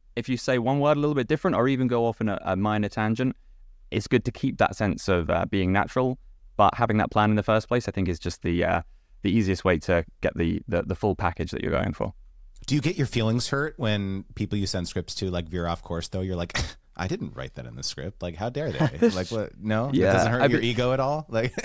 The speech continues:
Speaker 2: <laughs>
Speaker 1: uh, maybe. There was, there was one quite large creator who I sent a script to, and I saw them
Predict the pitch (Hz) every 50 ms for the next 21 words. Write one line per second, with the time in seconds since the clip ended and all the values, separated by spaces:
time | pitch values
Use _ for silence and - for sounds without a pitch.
0 | - - - 220 - - 190 - 220 262 302 - 269 254 240 220 - - - -
1 | - - 156 139 147 180 185 190 185 170 139 165 165 165 165 147 147 151 165 170
2 | 170 165 165 156 123 - _ - - 139 139 143 - 127 127 120 120 117 107 -
3 | - 113 104 98 98 - - 98 95 101 92 92 87 - 107 80 67 - - 101
4 | 82 - - 98 87 87 87 87 - - - 104 101 98 90 95 95 92 92 90
5 | 85 -